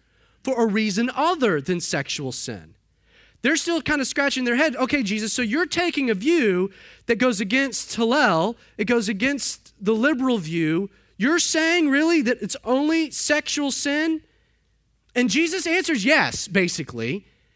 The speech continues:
And then they're wanting to know now what happens because we know a lot of people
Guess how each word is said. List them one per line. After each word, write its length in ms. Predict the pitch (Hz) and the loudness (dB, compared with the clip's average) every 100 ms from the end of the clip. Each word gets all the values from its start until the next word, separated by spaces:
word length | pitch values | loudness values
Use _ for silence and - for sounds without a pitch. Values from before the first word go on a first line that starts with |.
| _ | _
And 120 | 226 262 | 0 2
then 120 | 339 | 2
they're 120 | 381 | 2
wanting 240 | 311 302 262 | 2 0 0
to 60 | |
know 140 | 247 254 | 0 2
now 160 | 240 | 2
what 140 | 247 202 | 2 0
happens 480 | 285 339 311 254 | 0 -2 -2 -2
because 260 | 196 233 202 | -2 -2 0
we 100 | 330 | 2
know 200 | 349 240 | 4 4
a 20 | |
lot 240 | 214 202 214 | 4 4 2
of 100 | - | 2
people 560 | 359 359 226 202 233 | 2 2 2 0 0